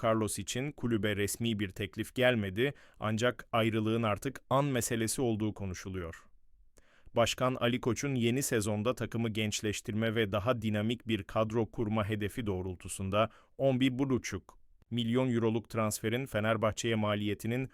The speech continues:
çöpe giden para olarak değerlendirilmesi ise camiada üzüntüyle karşılandı. Sarı lacivertli taraftarlar yeni transferlerin takıma daha fazla katkı vermesini bekliyor.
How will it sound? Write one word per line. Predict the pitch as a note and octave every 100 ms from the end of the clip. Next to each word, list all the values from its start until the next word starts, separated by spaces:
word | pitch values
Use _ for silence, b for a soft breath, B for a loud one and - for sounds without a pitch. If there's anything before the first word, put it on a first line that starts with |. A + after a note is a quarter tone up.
| b -
çöpe | B2 A2+ C#3
giden | B2 A#2+ A2+
para | A2+ A2+ A#2+
olarak | G#2+ F2+ F2 -
değerlendirilmesi | G2 F#2 G2 G2+ G#2 G#2 G#2 -
ise | B2+ - B2 A#2+ _ _
camiada | A#2 G#2+ G#2+ G#2 A2+
üzüntüyle | G#2 A2 G2+ G2 F2+
karşılandı. | F2+ E2 F#2 D2+ D2 - - - - _
Sarı | - E3+ D#3+ D#3
lacivertli | D3 C3 C#3+ C#3 D3 D3+
taraftarlar | C#3+ B2 A2+ C#3 B2 B2+ D#3+ - - _ -
yeni | B2 C#3 F3
transferlerin | C#3 C3 A#2+ C#3+ B2 B2+ C#3 D#3
takıma | C#3+ A#2 C3+ C3
daha | A#2 C3
fazla | - C#3 A2 C3+
katkı | - B2+ - D3+
vermesini | C3 A#2+ A2+ C3 B2
bekliyor. | A#2+ - D#3+ C#3 -